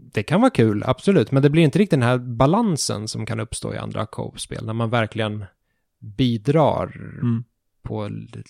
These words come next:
Speaker 1: liknande nivå. Speciellt inte om man spelar fyra pers. Då är det ju ofta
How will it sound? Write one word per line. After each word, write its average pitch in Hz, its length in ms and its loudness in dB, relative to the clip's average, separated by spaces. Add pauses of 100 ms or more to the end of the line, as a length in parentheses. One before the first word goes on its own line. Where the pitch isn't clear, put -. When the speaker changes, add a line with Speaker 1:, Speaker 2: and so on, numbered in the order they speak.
(200)
Speaker 1:
liknande 110 500 -8
nivå. 135 300 -4
Speciellt 202 400 2
inte 113 220 0
om 98 80 -2
man 95 280 -6
spelar 98 260 -8
fyra 127 360 -2
pers. - 320 -14
Då 143 120 2
är 113 40 2
det 101 60 -2
ju 95 60 -4
ofta 104 380 -4